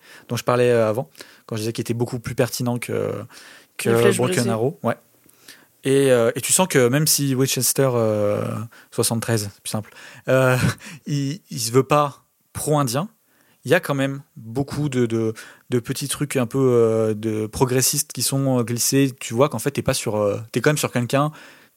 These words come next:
Speaker 1: C'est, c'est, c'est pas étonnant que la même année, il fasse, euh, Devil's Doorway, tu vois. C'est insidieusement, il y a ces idées-là qui, qui passent dans le film. Donc, euh, bah, vraiment, euh, je vous conseille vraiment de voir le film. Et pour le coup, on dit que les westerns, c'est très long, c'est vrai, mais les westerns classiques, la majorité font une heure et demie.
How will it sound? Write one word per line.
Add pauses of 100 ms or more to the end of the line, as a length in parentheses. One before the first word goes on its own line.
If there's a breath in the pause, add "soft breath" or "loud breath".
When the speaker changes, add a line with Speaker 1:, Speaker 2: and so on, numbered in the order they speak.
(120)
Speaker 1:
C'est,
c'est, (240)
c'est
pas
étonnant
que
la
même
année,
il
fasse,
euh,
Devil's
Doorway,
tu
vois. (380 soft breath)
C'est
insidieusement,
il
y
a
ces
idées-là
qui,
qui
passent
dans
le
film. (500 loud breath)
Donc,
euh,
bah,
vraiment,
euh, (280)
je
vous
conseille
vraiment
de
voir
le
film. (380 loud breath)
Et
pour
le
coup,
on
dit
que
les
westerns,
c'est
très
long, (180)
c'est
vrai, (260 soft breath)
mais
les
westerns
classiques, (120)
la
majorité
font
une
heure
et
demie.